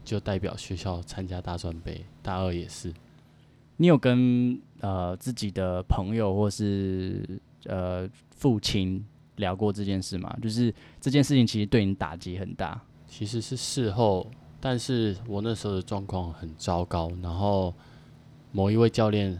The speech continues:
Speaker 1: 还安排我去跟諮商师聊天。
Speaker 2: 所以其实运动员的心理状态真的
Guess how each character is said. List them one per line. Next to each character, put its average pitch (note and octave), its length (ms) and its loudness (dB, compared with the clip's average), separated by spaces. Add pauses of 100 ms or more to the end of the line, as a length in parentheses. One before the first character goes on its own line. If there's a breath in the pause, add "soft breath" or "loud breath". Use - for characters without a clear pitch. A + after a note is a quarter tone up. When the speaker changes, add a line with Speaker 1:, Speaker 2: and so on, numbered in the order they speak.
Speaker 1:
还 - 160 -4
安 G#2 180 -2
排 G2 200 0
我 E2+ 120 2
去 G2 200 -4
跟 F#2 320 -2
諮 - 180 -2
商 G2 240 0
师 G2+ 240 -2
聊 E2+ 220 0
天。 E2+ 360 -2 (320 loud breath)
Speaker 2:
所 - 200 0
以 F#3 120 4
其 B2+ 280 0
实 B2+ 180 0
运 C3 180 8
动 B2 220 6
员 G2 160 2
的 G2+ 80 0
心 A2+ 300 0
理 G2 120 0
状 F#2 320 -2
态 F#2+ 220 -4
真 G#2 220 -2
的 F#2+ 420 -2